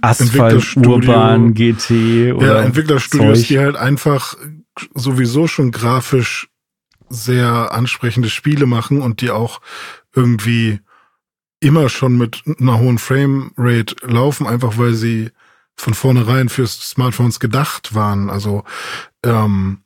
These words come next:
Speaker 2: und dafür konzipiert waren, die werden doch bestimmt auch noch mal richtig geil davon profitieren, dass,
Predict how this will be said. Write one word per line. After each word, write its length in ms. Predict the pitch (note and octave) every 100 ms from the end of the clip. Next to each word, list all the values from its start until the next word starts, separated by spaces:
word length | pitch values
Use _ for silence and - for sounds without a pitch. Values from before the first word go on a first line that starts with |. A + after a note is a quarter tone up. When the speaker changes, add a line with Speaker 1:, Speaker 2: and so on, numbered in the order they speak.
| -
Speaker 2:
und 200 | - G#2+
dafür 240 | A2 G#2+ A#2
konzipiert 600 | A#2 A2+ G#2+ - D#3 B2
waren, 280 | G#2+ A#2+ - - - _
die 140 | A#2 G#2+
werden 240 | A#2 A2+
doch 120 | A2
bestimmt 380 | - A2+ - A#2
auch 140 | - B2
noch 120 | A#2+
mal 180 | A#2 G#2+
richtig 480 | G#2+ - - - - _ -
geil 220 | A2 G#2
davon 280 | G#2 - G#2
profitieren, 680 | - G#2 A#2 - C3 A#2+
dass, 340 | G#2+ - -